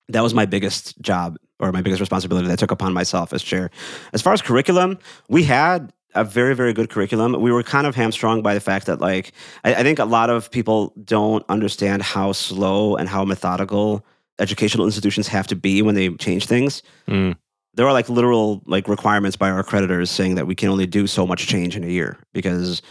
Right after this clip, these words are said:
Speaker 1: otherwise it's a new program and we have to apply to be a new program. I learned so much about administering all of that nonsense with accreditors and, and everything else. So a college's capacity to change is, is actually very, very limited by its accreditation,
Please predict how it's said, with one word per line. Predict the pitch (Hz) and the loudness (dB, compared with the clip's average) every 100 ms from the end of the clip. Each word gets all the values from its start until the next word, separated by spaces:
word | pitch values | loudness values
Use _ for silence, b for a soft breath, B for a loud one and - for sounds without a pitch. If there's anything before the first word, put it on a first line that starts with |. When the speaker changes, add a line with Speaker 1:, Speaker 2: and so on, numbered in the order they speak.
| B - | B -2
Speaker 1:
otherwise | 104 107 98 95 | 2 4 2 0
it's | 101 | 0
a | |
new | 92 | 0
program | 90 95 92 85 | 2 2 2 0
and | 90 | 0
we | 92 | 0
have | 92 | 0
to | 90 | -2
apply | 101 90 | -2 -2
to | |
be | 87 87 | -2 -2
a | |
new | 87 | -2
program. | - 80 87 - - _ _ - | -2 -2 -2 -6 -14 _ _ 0
I | 113 | 4
learned | 120 120 | 4 4
so | - 127 | 4 4
much | 117 - | 4 2
about | 113 110 | 2 2
administering | 98 104 107 - 107 104 101 95 92 b b b - | 2 2 2 2 4 4 4 2 -2 b b b -2
all | 104 110 | 2 4
of | 101 | 4
that | 92 | 2
nonsense | 98 98 - 98 95 | 2 0 0 0 0
with | 98 92 85 | 0 0 0
accreditors | - 101 95 95 90 90 | 0 0 2 2 0 0
and, | 92 87 87 87 87 - | 0 0 0 0 -2 0
and | 92 | 0
everything | 92 90 | 2 2
else. | 90 90 - B B B | 0 0 -4 B B B
So | - 139 | 0 2
a | |
college's | 139 151 147 | 4 2 2
capacity | 151 127 120 120 107 | 0 2 2 2 -2
to | 101 | 0
change | 107 107 104 | 2 2 2
is, | 98 - | -2 -2
is | 98 | 0
actually | 101 - 101 | 0 -2 -4
very, | 98 92 92 87 - 95 | -4 -2 -4 -6 -8 -4
very | 92 | -2
limited | 90 90 90 85 | -2 -4 -4 -4
by | 85 | -4
its | 87 - | -4 -4
accreditation, | - 87 82 85 - | -2 0 0 -2 -2